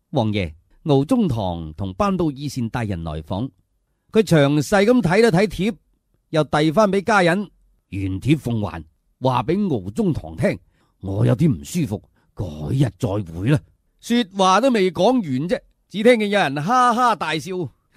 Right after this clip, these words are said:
<laughs>哎呀，呃，王爺啊，乜你身體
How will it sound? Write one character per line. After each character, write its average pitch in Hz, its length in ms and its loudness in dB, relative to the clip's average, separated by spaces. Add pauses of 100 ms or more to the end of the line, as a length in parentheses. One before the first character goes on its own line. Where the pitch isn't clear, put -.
(140)
<laughs> - 1400 -4
哎 269 140 2
呀， - 180 -2 (380)
呃， 285 320 8
王 156 460 0
爺 131 260 -6
啊， - 80 -12 (220)
乜 269 320 6
你 240 60 0
身 269 240 2
體 214 80 2